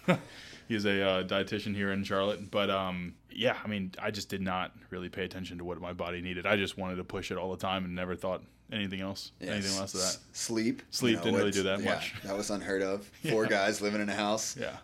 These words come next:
Speaker 2: Or go back to junior college where you've got the whole team living in a dorm.
Speaker 1: Yeah.
Speaker 2: And, I mean, doors are unlocked, people busting in at three A M. Yeah,
Speaker 1: Yeah.
Speaker 2: sleep, sleep didn't happen.
Speaker 1: No.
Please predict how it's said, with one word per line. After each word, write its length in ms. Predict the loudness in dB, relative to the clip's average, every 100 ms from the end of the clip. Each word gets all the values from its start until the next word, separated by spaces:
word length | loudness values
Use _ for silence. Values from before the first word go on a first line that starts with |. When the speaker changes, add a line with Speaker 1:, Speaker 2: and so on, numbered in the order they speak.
| 6
Speaker 2:
Or 340 | 10 10 8
go 220 | 4 4
back 160 | 4 2
to 80 | 2
junior 260 | 2 2
college 400 | 4 4 6 4
where 80 | 2
you've 160 | 0 0
got 160 | 0
the 80 | 0
whole 160 | 0 0
team 320 | 0 0 0
living 220 | 0 0
in 80 | 0
a 80 | -2
dorm. 400 | -2 -2 -2 -2 -2
Speaker 1:
Yeah. 240 | 4 2 2
Speaker 2:
And, 80 | -4
I 60 |
mean, 400 | -4 -2 -2 -4 -12 -4
doors 300 | 0 2 4
are 80 | 4
unlocked, 540 | 2 2 2 0 0
people 220 | -2 0
busting 380 | -2 2 2 2
in 140 | 0 0
at 160 | -2
three 340 | -2 2 2 2
A 60 |
M. 320 | 2 0 -4 -8
Yeah, 260 | -10 -6
Speaker 1:
Yeah. 40 | -4
Speaker 2:
sleep, 460 | 0 2 2 0
sleep 260 | 2 4 4
didn't 200 | 0 -8
happen. 400 | -8 -8 -8 -2
Speaker 1:
No. 320 | 0 0 -2